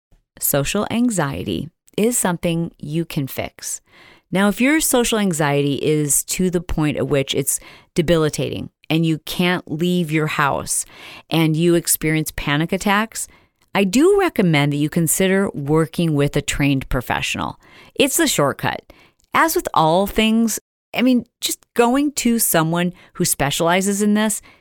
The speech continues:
is the shortcut. If you have a tooth that is causing you so much pain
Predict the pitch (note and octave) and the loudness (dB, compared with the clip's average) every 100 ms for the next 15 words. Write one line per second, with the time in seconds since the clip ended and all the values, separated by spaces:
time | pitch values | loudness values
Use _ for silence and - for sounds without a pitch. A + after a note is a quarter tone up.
0 | _ - B3 C4+ - D4+ - - C#3+ - | _ 0 2 2 2 0 0 -2 -4 -4
1 | - _ _ _ G#3+ G#3+ B3+ D4+ A3+ - | -16 _ _ _ -6 -2 0 2 0 0
2 | - D4 G#3 - - - - F#3 F3 E3+ | 2 2 0 -6 -20 -12 -2 2 4 2
3 | - - _ - - A3 A#3 A3 F#3 D#3+ | -2 -8 _ -8 0 2 2 2 0 0
4 | - G#3+ A3+ A3+ G#3 - F#3+ F3 D3+ - | 0 2 2 0 -2 -4 -2 0 -2 -4